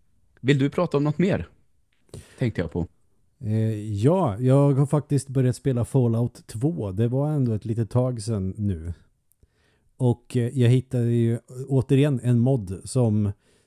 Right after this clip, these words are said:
Speaker 2: skulle återställa en massa borttaget innehåll som inte kom med i det färdiga spelet.
Speaker 1: Mhm.
Speaker 2: Men som ändå finns med någonstans. För det kan ju vara så med spel att,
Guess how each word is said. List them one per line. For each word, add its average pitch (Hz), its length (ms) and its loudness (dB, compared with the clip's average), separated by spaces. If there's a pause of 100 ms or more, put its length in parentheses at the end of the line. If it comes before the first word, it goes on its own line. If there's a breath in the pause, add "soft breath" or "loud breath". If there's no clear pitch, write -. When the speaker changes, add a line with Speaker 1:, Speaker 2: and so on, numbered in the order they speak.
Speaker 2:
skulle 117 320 0
återställa 113 960 -2
en 127 160 0
massa 104 520 -2
borttaget 117 800 -2
innehåll 95 360 -2
som 110 160 -4
inte 101 200 -4
kom 113 240 -2
med 123 340 -2
i 101 40 -4
det 98 100 -4
färdiga 98 320 -4
spelet. 107 600 -6 (1500)
Speaker 1:
Mhm. 131 280 4 (180)
Speaker 2:
Men 120 240 2
som 123 160 0
ändå 117 240 2
finns 110 420 -2
med 135 320 2
någonstans. 104 480 -4
För 117 80 -4
det 117 60 -2
kan 139 140 0
ju 139 60 2
vara 131 240 0
så 110 200 -2
med 95 140 -4
spel 101 380 -4
att, - 460 -10